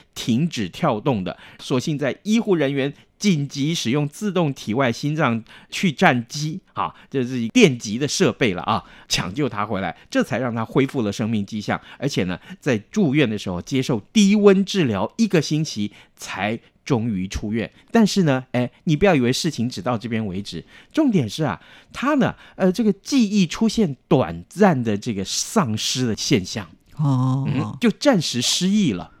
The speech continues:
Speaker 2: 是，
Speaker 1: 嗯。
Speaker 2: 所以还是会有一些后遗症。
Speaker 1: 对，然后呢，她老公也说，“老婆不认得我啦”，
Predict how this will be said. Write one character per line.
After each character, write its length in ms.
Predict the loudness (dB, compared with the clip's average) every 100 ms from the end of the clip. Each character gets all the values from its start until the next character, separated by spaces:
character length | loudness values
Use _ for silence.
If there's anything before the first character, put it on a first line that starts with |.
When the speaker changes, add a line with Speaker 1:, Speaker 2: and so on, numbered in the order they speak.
| _
Speaker 2:
是， 600 | -14 -8 -2 -2 0 -2
Speaker 1:
嗯。 140 | -2 -2
Speaker 2:
所 160 | 2
以 40 | 4
还 140 | 4
是 140 | 4 6
会 120 | 6
有 60 |
一 40 | 4
些 120 | 4
后 220 | 4 4
遗 160 | 2 -2
症。 340 | -2 -4 -2 2
Speaker 1:
对， 260 | 2 0 -8 -8
然 140 | -2
后 160 | 2 2
呢， 220 | 2 0 -2
她 100 | 2
老 120 | 4
公 240 | 2 0 0
也 140 | -2
说 220 | -4 -6 -8 _
，“老 320 | 0 2 2
婆 140 | 0 0
不 120 | 2
认 140 | 4
得 100 | 4
我 280 | 4 4 2
啦”， 280 | 0 -2 -2